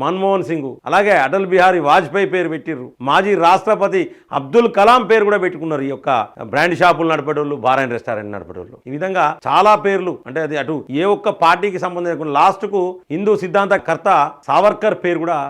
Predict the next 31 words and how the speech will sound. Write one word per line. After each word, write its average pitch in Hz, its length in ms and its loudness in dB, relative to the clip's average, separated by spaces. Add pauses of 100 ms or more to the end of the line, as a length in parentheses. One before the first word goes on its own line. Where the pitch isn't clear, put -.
(180)
పెట్టుకున్న 147 360 -8
యోధులు 147 280 -4
ఉన్నారు. 117 260 -8
బ్రాండ్ 127 240 -6
షాపుల 123 320 -4
పేర్లు, 120 300 -8
బార్ 110 180 -4
అండ్ 101 120 -12
రెస్టారెంట్ల 95 460 -14
పేర్లు. - 200 -18 (140)
కాబట్టి 147 340 -2
ఖచ్చితంగా 160 560 -2 (300)
ఇది 143 120 -6 (100)
మనకు 135 220 -8 (140)
మంచిది 131 380 -6
కాదు, 143 220 0 (120)
మన 147 100 -6 (100)
సాంప్రదాయం 170 640 0
ఖరాబ్ 151 260 2
అవుతుంది. 156 260 -4 (100)
అలాగే 185 240 2 (160)
కొన్ని 170 180 -2 (120)
సామాజిక 175 440 0 (100)
మతపరమైన 165 500 -2 (220)
వాతావరణం 165 540 2
కొంత 151 160 -2 (260)
దెబ్బతినే 156 500 0
అవకాశం 135 400 -4
అయితే 120 180 -16
క్లియర్ 113 280 -8
గా 104 60 -8